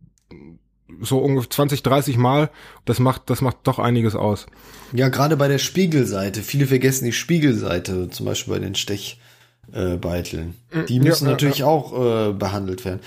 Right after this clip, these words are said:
Speaker 2: Weil du kannst ja, es gibt ja zwei Möglichkeiten, wie du einen Stechbeitel nutzt, ne? Einmal halt von der einen Seite so, dass du mit der Schneide halt, ähm, je nach, ähm, Haltung in das Holz reingehst.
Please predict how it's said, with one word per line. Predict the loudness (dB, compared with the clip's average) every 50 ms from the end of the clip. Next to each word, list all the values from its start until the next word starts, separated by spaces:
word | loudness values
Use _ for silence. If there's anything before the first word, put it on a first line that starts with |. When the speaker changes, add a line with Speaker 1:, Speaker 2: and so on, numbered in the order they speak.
| -14 -16 -16 -6 0
Speaker 2:
Weil | 2 4
du | 4 4
kannst | 4 2 0 2 2
ja, | 0
es | 0 2 0
gibt | 0 0 2
ja | 0 0
zwei | 0 0 2 2 4
Möglichkeiten, | 4 4 2 2 0 -2 0 0 0 0 2 0
wie | 2
du | 2
einen | 2 0
Stechbeitel | -2 -2 -2 -4 -4 0 0 2 2 2 2 4
nutzt, | 4 4 4 4 2 0 -4 -6 -6 -4
ne? | -2 0 0 0 -2 -8 -16 -20 -20 -12 -4
Einmal | 0 2 2 4 4 4 4 4
halt | 2 4 2 2 0
von | -2 -4 -2 0
der | 0 0 0
einen | 0 0 2 2 2 2
Seite | 2 2 2 2 0 0 -2
so, | 0 2 2 2
dass | 2 0 -2 -4
du | -4 -2
mit | -2 -2 -2
der | -2
Schneide | -2 0 0 0 2 2 2 2 2 2 0
halt, | 0 0 0 0 0 -2 -6 -12 -18 -20 _ -20 -20 _ _ _ _
ähm, | 0 2 4 4 4 2 0 -2 -8 -12 -18 -10
je | -6 0 2 4 4
nach, | 4 4 4 2 0 -4 -6 -2
ähm, | 0 0 0 0 0 -2 -2 -2 -2 -2 -4 -4 -4 -4 -4 -6 -6 -6 -6 -6 -6 -6 -8 -8 -10 -12 -12 -8 -4
Haltung | -2 0 2 2 0 0 -2 -2 0 0 2 2 0 0 -2 -6 -12 -20 _ _ _ _ _ _ _ _ _ _ _ _
in | 2 2 4 4
das | 2 0 0 0
Holz | 2 2 2 2 0 -2 -2
reingehst. | -2 -2 0 0 0 0 0 0 0 0 2 2 2 2 2 0 -4 -8 -10 -14